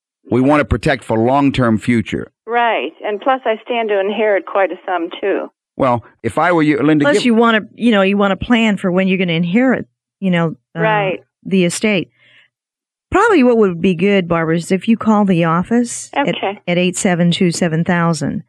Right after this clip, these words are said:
Speaker 2: Okay.
Speaker 3: Then I can send you some information, and that might give you a little bit more direction as to, uh, you know, your own specific situation.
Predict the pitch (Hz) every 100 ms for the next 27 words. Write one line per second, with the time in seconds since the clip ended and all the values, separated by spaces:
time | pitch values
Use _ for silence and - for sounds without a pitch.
0 | _ - - - 190 190 185 196 175 -
1 | 202 202 190 185 175 170 170 170 165 165
2 | 170 160 170 170 156 160 160 165 170 220
3 | 180 180 175 165 160 156 170 170 - 160
4 | 156 147 - 175 160 151 147 _ - -
5 | _ _ - 185 160 156 170 165 165 -
6 | 165 170 160 - 160 165 156 160 - -